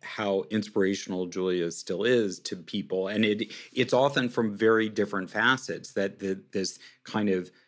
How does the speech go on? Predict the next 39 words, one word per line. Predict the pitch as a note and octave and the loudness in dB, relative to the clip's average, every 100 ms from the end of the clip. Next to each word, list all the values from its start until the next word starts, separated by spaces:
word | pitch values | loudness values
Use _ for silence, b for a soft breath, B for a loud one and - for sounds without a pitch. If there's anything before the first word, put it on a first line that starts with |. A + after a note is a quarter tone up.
| _ _ _ _ - | _ _ _ _ -2
multitude | G#2 G#2 C#3+ D#3 B2+ - A2+ G2 | 4 8 8 6 -4 -2 2 2
of | F#2+ F#2 | 2 -6
different | G#2+ G2 D3+ E3 | -2 0 0 0
things | E3 F3 F3+ F3+ - | 0 0 0 -4 0
that | C#3+ | -2
she | C#3 C3+ | 0 -2
was | B2 A#2+ | 0 2
inspiring | A#2+ A#2+ A2+ A#2 A#2+ A#2+ | 0 0 2 2 2 0
for, | A#2 A#2+ A#2 A2+ A2+ A2+ B - | -2 -2 0 2 0 -2 B 0
whether | F#2+ G2 F#2+ | 4 4 4
it | F#2+ C#2+ | 0 0
was, | F#2+ E2+ E2 - _ - | 0 0 -6 -18 _ -8
you | F2 | -6
know, | E2 | -4
what | E2+ G#2 | -2 -2
she | - F2 | -4 -4
did | F#2 | -4
in | F2+ G2+ | -2 -4
food | - F3+ E3+ C#3 | 0 2 4 2
or | G#2+ | 2
just | G#2 - | 0 -4
what | G2 G#2+ - | 0 0 0
she | F#2+ | -4
accomplished | E2+ - A2 G#2+ G#2 - | -4 -2 -2 -2 -4 -4
as | F2 | -4
an | E2+ - | -6 -2
older | G2 G#2 F2+ | -2 0 -2
woman | E2+ F2 D3 D3 C#3 C3 | -4 -2 -2 2 0 0
in | A#2 E2+ | -2 -4
a | |
man's | E2 F2 E2+ F2 - | -4 -4 -6 -8 -4
world | C3 C3+ C3 A#2 | 0 2 0 0
at, | F#2+ E2 - | -2 -2 -10
at | F2+ | -8
a | E2 | -6
certain | - F2 F2 | -6 -8 -8
period | - F2+ F2 | -8 -8 -6
of | D#2+ - | -10 -10
time. | G2+ G#2+ G2 F2 | -6 -4 -4 -6